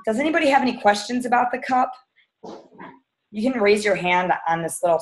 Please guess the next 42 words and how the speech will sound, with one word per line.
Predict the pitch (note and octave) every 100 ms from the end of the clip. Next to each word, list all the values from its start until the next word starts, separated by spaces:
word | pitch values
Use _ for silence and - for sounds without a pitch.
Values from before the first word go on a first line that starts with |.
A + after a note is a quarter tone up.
| -
setting | E3 E3+ E3+
thing. | - F#3
You | E3+
can | E3+
actually | E3 E3+ D#3
raise | D#3+ D#3+
a | C#3+
hand | C#3+ D3 D3+ -
here. | D3+ -
So | - - - -
just | - - _ -
kind | -
of | - -
cute | - -
little | - D#3 -
thing. | - E3 _ _ _ _ _
So | - G#3+
I'm | A#3+
gonna | C4+ C4+
assume | C4 A3+ A3 G#3+
that | G3 -
nobody | F3 F3 F3 F#3 F#3 F3
has | E3 E3
any | E3+
questions | E3 E3 - F3 E3
about | D#3 D#3 D3+
the | -
Team | - E3 D3+ C#3+
Cup. | D#3 - - _ _ _
If | F#3 F3+
you | F#3 F3
do | F#3+
have, | G3 F#3 - G3
oh, | A3 G#3+
there's | E3+ D#3+ E3+
a |
hand. | D#3+ D#3 C#3+ D#3
Hold | D#3+ D#3
on. | - - - _ - _ _ _ _ _ _ _ _ -
Okay, | F#3 F3+
what's | F3+ F3+
up? | D#3